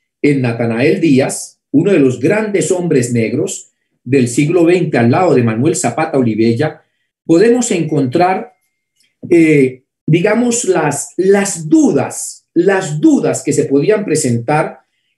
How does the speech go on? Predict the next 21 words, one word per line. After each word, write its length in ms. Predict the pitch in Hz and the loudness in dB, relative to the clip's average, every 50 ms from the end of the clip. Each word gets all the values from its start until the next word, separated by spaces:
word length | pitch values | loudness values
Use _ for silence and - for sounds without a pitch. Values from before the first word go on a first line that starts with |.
| _ - | _ 0
en 180 | 151 156 156 | 2 2 4
estos 320 | 175 175 - 220 208 - - | 2 2 0 0 0 0 0
intelectuales 840 | 165 151 147 - 156 135 123 117 - - 180 185 196 185 156 - | -2 -2 0 0 2 0 0 -2 -4 -4 -2 -2 0 0 0 0
y 80 | - 131 | -2 -2
políticos 600 | - 120 120 139 147 190 190 - 139 127 - - | -2 0 -2 -2 -2 -4 -4 -4 -4 -4 -4 -2
negros 400 | 131 135 139 143 160 165 - - | -2 0 0 0 0 -2 -2 -2
al 240 | 139 120 117 113 - | -2 -2 -2 -2 0
pensar 600 | - 127 117 113 113 - - 156 165 180 190 - | -2 0 0 -2 -4 -4 -4 -4 -4 -4 -4 -2
precisamente 720 | - 127 120 - 165 156 - 175 165 165 165 160 156 170 151 | -2 -2 -2 -2 -6 -6 -4 -4 -2 -2 -2 -2 0 0 2
la 100 | 127 113 | 2 0
institución 640 | 113 - - - 120 - 113 110 - 165 170 175 | 0 -2 -4 -8 -8 -6 -6 -6 -4 -2 -2 0
del 160 | 180 156 127 | 0 -2 -2
racismo 580 | 123 110 110 - 147 139 127 151 151 - - - _ _ _ _ _ - | -2 -4 -4 -4 -4 -4 -2 -2 -4 -4 -6 -8 _ _ _ _ _ -4
en 140 | - 127 127 | -2 0 0
la 100 | 117 98 | 0 -2
sociedad 460 | - 113 98 - 113 107 110 110 98 | -4 -6 -6 -4 -2 -2 -2 -2 -4
colombiana. 580 | - 92 87 87 82 76 78 80 - - _ _ _ _ _ _ _ _ _ _ _ _ _ _ _ _ - | -6 -8 -10 -10 -12 -12 -14 -14 -16 -20 _ _ _ _ _ _ _ _ _ _ _ _ _ _ _ _ 0
Recientemente 960 | 151 160 170 156 - 262 254 254 247 247 254 240 220 208 202 202 202 226 220 | 0 2 2 2 2 2 2 2 2 0 0 0 2 2 0 0 0 0 0
acabo 340 | 165 151 - 170 175 190 202 | 0 0 0 0 2 2 2
de 100 | 190 156 | 2 2
terminar 680 | 123 147 131 120 123 123 123 127 131 143 151 151 - | 0 0 0 0 2 2 2 2 0 -2 -4 -6 -10